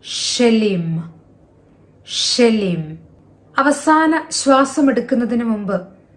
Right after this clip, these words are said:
തന്റെ പിതാവിന്റെ തൃക്കരങ്ങളിൽ തന്റെ ആത്മാവിനെ ഈശോ സമർപ്പിച്ചു.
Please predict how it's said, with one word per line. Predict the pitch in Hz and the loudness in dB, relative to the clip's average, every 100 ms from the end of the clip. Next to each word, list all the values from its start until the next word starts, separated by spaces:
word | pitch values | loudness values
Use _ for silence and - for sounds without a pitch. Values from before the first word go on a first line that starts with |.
| _ 220 | _ -8
തന്റെ | 202 | -4
പിതാവിന്റെ | 226 196 214 220 233 226 | -2 0 0 0 -2 -4
തൃക്കരങ്ങളിൽ | 233 - - 220 208 214 202 - - _ _ 226 | -6 -10 -6 -6 -4 -6 -8 -12 -20 _ _ -8
തന്റെ | 196 208 | -4 -2
ആത്മാവിനെ | 196 196 226 220 214 214 220 | -4 -4 -2 0 -2 -6 -8
ഈശോ | 208 - 208 | -8 -8 -10
സമർപ്പിച്ചു. | 175 190 185 175 175 - | -8 -6 -6 -6 -12 -16